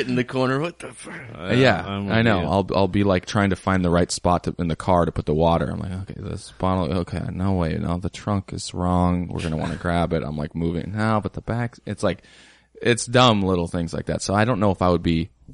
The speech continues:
Speaker 3: if it was a group of people that were all like me,
Speaker 2: Right.
Speaker 3: I think the, the community would,
Speaker 2: Would
Speaker 3: would
Speaker 2: fail.
Speaker 3: fail. <laughs>
Speaker 2: Yeah.
Speaker 3: It would, uh, I don't
Speaker 1: You can,
Speaker 3: know.
Speaker 1: you can supply the, uh, podcast,
Speaker 2: But
Speaker 1: so.
Speaker 2: certainly you
Speaker 3: Yeah.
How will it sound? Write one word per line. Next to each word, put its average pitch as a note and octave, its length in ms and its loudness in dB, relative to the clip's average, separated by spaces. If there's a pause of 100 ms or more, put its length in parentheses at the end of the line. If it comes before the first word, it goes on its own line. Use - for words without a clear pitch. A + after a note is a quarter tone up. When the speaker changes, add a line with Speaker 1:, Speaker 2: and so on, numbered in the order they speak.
(100)
Speaker 3:
if A#2 120 0
it C3 100 4
was A#2 140 0
a G#2+ 40 2
group G#2+ 400 2
of F#2 200 -2
people G2 360 0
that F2+ 100 2
were - 160 -2
all F#2 300 4
like F2 300 0
me, F#2 360 2 (260)
Speaker 2:
Right. G2 240 -2
Speaker 3:
I F#2+ 80 2
think F#2+ 240 0
the, F2+ 300 2
the F2+ 140 -4
community F2+ 500 2
would, D#2+ 260 0
Speaker 2:
Would D#2+ 80 -10
Speaker 3:
would D#2 200 0
Speaker 2:
fail. D2+ 280 -8
Speaker 3:
fail. - 380 0
<laughs> E2+ 100 -8
Speaker 2:
Yeah. E2+ 220 0
Speaker 3:
It D#2+ 60 -4
would, - 260 -8 (800)
uh, - 60 -4 (340)
I D#2 40 -4
don't F#2+ 420 -10
Speaker 1:
You - 60 -2
can, - 140 0
Speaker 3:
know. G2 100 0
Speaker 1:
you A#2+ 80 0
can B2+ 100 -2
supply C3 380 -4
the, B2+ 220 -2
uh, B2+ 100 -2
podcast, B2 640 -6
Speaker 2:
But F3+ 120 0
Speaker 1:
so. - 60 -6
Speaker 2:
certainly G3 340 2
you C3+ 120 4
Speaker 3:
Yeah. C#3+ 60 4